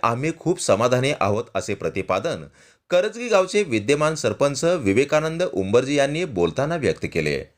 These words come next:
या प्रसंगी करजगी गावचे उपसरपंच शब्बीर पटेल, ग्रामपंचायत सदस्य दस्तगीर गडीकोट, रविक उंबरजे, बालाजी हचाटे, पश्चिम महाराष्ट्र शिवा संघटनेचे अध्यक्ष अरविंद भडोळे पाटील, श्रीशैल खजुर्गी, पंडित रायकोटी,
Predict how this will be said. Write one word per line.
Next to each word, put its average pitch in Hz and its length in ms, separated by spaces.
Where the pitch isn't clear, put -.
या 90 120
प्रसंगी 98 420
करजगी 98 380
गावचे 98 240
उपसरपंच 92 640
शब्बीर 180 420
पटेल, 180 380
ग्रामपंचायत 165 560
सदस्य 139 460
दस्तगीर 95 520
गडीकोट, 117 460
रविक 95 380
उंबरजे, 131 480
बालाजी 190 440
हचाटे, 139 580
पश्चिम 165 340
महाराष्ट्र 233 400
शिवा 160 240
संघटनेचे 170 600
अध्यक्ष 135 520
अरविंद 107 360
भडोळे 95 340
पाटील, 147 380
श्रीशैल 101 480
खजुर्गी, 135 480
पंडित 196 340
रायकोटी, 139 680